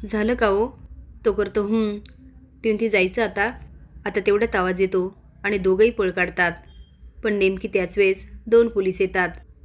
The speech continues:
आणि बघत म्हणतात, "काय रे, ही माती तर आत्ता उकारल्यासारखी वाटते." दुसरा म्हणतो, "अरे, झाड लावलं असेल." तो म्हणतो, "झाड? आणि मध्येच?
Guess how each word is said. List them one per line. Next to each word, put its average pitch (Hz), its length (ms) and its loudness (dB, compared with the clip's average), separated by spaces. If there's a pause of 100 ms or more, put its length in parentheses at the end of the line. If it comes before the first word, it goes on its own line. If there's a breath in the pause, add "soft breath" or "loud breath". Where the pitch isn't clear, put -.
(160)
आणि 214 140 0
बघत 190 280 -2
म्हणतात, 208 300 -4 (420)
"काय 214 160 2
रे, 254 180 2 (320)
ही 226 60 0
माती 196 320 -2
तर 214 200 2 (440)
आत्ता 214 220 -4
उकारल्यासारखी 208 640 0
वाटते." 185 420 2 (400)
दुसरा 190 280 -2
म्हणतो, 208 200 0
"अरे, 208 340 4
झाड 190 320 2
लावलं 196 280 0
असेल." 185 340 -2 (380)
तो 226 40 4
म्हणतो, 208 180 2
"झाड? 214 300 4 (300)
आणि 208 160 -2
मध्येच? 220 480 2